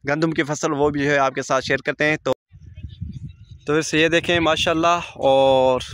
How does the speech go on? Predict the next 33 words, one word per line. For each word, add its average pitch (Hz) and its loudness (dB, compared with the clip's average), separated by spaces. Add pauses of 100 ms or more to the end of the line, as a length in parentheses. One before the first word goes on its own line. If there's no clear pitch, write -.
(120)
बहुत 151 -2
ही 156 -4
प्यारा 143 2
और 131 -2
ख़ूबसूरत 139 -2
जो 127 -6
है 147 0 (680)
माहौल। 139 2 (140)
ये 143 0
गंदम 131 0
है 160 0 (920)
और 123 2
डॉगी 143 0
भी 156 0
जो 143 0
है 156 0 (300)
मेरे 127 0
साथ 135 0
साथ 131 0
जो 127 0
है 131 2
चल 127 -2
रहा 127 0
है 127 0
मेरे 123 0
साथ। 135 0 (120)
ये 123 0
देखें 127 0 (680)
वो 147 4
रहा 131 2
सामने 127 -2
घर 139 -2 (1040)
और 120 -2